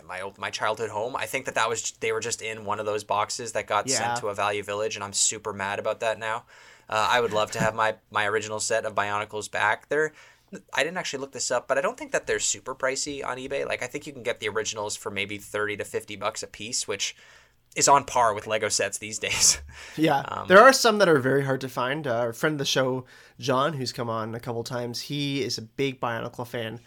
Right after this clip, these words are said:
Speaker 2: and I know that he owns, uh, a couple of
Speaker 1: Mm-hmm.
Speaker 2: the more rare, I guess, uh, Bionicles. He, he would correct us, uh, on that one, but, uh, I,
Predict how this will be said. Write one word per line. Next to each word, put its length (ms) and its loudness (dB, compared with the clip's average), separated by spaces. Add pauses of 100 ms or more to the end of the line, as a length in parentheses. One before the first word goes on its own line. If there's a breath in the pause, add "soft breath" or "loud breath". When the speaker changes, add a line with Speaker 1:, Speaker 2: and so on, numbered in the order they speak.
(320 soft breath)
Speaker 2:
and 240 -2
I 100 -2
know 300 0
that 100 0
he 240 -2
owns, 540 -2
uh, 200 -6
a 40 -6
couple 340 -4
of 80 2
Speaker 1:
Mm-hmm. 60 -10
Speaker 2:
the 60 -2
more 260 -2
rare, 580 -4 (400)
I 80 -8
guess, 320 -4
uh, 360 -4 (180)
Bionicles. 680 -8
He, 240 -6
he 120 -6
would 100 -4
correct 260 -6
us, 200 -6
uh, 160 -6
on 140 -6
that 140 -6
one, 140 -10
but, 300 -8
uh, 260 0 (400 loud breath)
I, 220 0